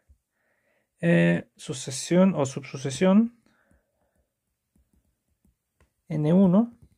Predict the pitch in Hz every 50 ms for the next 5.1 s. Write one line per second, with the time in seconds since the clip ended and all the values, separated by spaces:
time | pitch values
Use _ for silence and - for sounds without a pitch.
0 | _ _ - 151 147 143 143 143 143 147 151 156 160 - _ _ _ _ _ _
1 | _ _ _ _ _ _ _ _ _ _ _ - 147 143 143 147 180 202 208 208
2 | - - - - - - - _ _ - 156 147 143 143 143 143 147 147 151 -
3 | _ _ _ _ _ _ _ _ _ _ _ _ _ _ _ _ _ _ _ _
4 | - - 147 147 131 131 170 180 185 185 - - 135 131 - 131 - - - -
5 | _